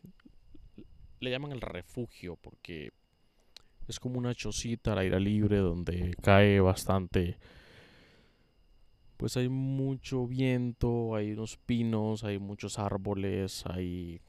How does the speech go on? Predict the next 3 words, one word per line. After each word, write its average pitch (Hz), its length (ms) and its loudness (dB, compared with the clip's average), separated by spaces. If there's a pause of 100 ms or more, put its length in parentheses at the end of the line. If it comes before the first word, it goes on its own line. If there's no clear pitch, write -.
(240)
muchos, - 500 -14 (280)
eh, - 280 -14 (760)
pajaritos. - 960 -12